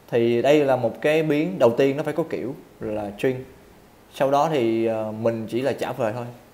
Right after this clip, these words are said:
Nghĩa là biến này là không có set dữ liệu vào, mà chỉ là trả dữ liệu ra. Bằng cách là mình nối chuỗi, đây là một cái chuỗi. Mình nối first name và last name phân cách nhau bởi dấu khoảng trắng. Đây.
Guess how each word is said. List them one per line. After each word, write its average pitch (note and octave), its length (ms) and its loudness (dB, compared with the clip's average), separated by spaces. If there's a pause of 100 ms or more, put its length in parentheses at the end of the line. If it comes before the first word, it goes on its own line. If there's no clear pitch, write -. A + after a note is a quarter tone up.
Nghĩa A#2 140 -2
là B2 80 2
biến B2+ 240 -4
này A2+ 200 -6
là G2+ 220 -8
không A#2 160 -8
có B2+ 480 -10
set C#3 220 -8
dữ B2+ 60 -6
liệu G2+ 140 -4
vào, G2 160 -10 (640)
mà G#2 140 -4
chỉ G2+ 200 -6
là A#2 140 -4
trả - 200 -10
dữ B2+ 80 -6
liệu G2 200 -6
ra. G#2+ 180 -8 (540)
Bằng G#2+ 120 -4
cách D3+ 140 2
là C#3+ 60 0
mình G#2+ 180 -2
nối C#3+ 200 -2
chuỗi, A2 300 -6
đây B2 100 0
là B2 40 0
một G#2+ 100 -4
cái C3 120 -8
chuỗi. G2 180 -8 (1000)
Mình A2 180 -6
nối D3 300 -4 (200)
first D#3 240 -4
name A#2+ 260 -6
và A2 80 -6
last B2 240 -6
name A#2 260 -8
phân B2 120 -4
cách - 180 -6
nhau A#2 180 -4
bởi G2 200 -6
dấu B2 220 -8 (260)
khoảng F2 140 -16
trắng. B2 240 -6 (600)
Đây. A2 200 -6